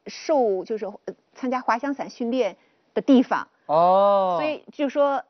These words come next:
Speaker 2: 他要把自己的
Speaker 1: 为什么
Speaker 2: 梦终结在这个地方。
Speaker 1: 这，这是你的解释，我不知道是不是这个，
Speaker 2: 不是，
Speaker 1: 没有，
Speaker 2: 还有就说就是
Speaker 1: 他也没有遗书嘛，也没有遗书。
Speaker 2: 就，或者说就是失恋了吗？
Speaker 1: 嗯。对，感情，
Speaker 2: 这家伙
Speaker 1: 然后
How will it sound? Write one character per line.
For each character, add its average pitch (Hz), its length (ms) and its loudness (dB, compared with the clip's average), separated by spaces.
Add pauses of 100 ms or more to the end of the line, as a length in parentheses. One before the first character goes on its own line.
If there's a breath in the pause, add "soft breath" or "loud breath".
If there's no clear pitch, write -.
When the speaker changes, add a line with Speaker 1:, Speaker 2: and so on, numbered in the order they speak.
(420)
Speaker 2:
他 - 120 -2
要 180 100 4
把 - 140 -4
自 370 60 0
己 349 40 -2
的 320 60 0
Speaker 1:
为 - 60 -6
什 240 140 -6
么 220 220 -2
Speaker 2:
梦 151 320 -2
终 196 180 -8
结 139 160 -4
在 117 140 -2
这 107 140 -8
个 104 40 -12
地 285 100 -8
方。 262 60 -4
Speaker 1:
这， - 40 -20
这 262 80 -6
是 240 100 -6
你 202 140 -6
的 226 100 -2
解 202 180 -8
释， 220 80 -4
我 214 120 2
不 302 100 2
知 302 80 0
道 370 100 0
是 349 160 -2
不 320 60 -2
是 277 80 0
这 294 220 -4
个， 208 180 -4
Speaker 2:
不 233 140 -8
是， 240 60 -2
Speaker 1:
没 - 20 -2
有， 339 80 -4
Speaker 2:
还 320 60 -4
有 320 40 -6
就 269 160 -8
说 294 100 -6
就 - 60 -4
是 320 80 -2
Speaker 1:
他 - 0 -
也 294 60 -2
没 262 100 0
有 330 100 0
遗 247 160 -2
书 302 280 -8
嘛， 220 180 -6
也 190 160 -6
没 220 80 -6
有 269 80 -2
遗 233 40 -4
书。 196 40 -8
Speaker 2:
就， 226 60 -4
或 262 60 -2
者 240 120 -4
说 - 0 -
就 - 0 -
是 233 140 -10
失 208 220 -10
恋 320 260 0
了 190 100 -8
吗？ 139 240 -8
Speaker 1:
嗯。 - 60 -20 (240)
对， 185 240 -4
感 190 180 -6
情， 233 140 -10
Speaker 2:
这 240 100 -6
家 - 0 -
伙 240 60 0
Speaker 1:
然 233 80 0
后 294 120 -4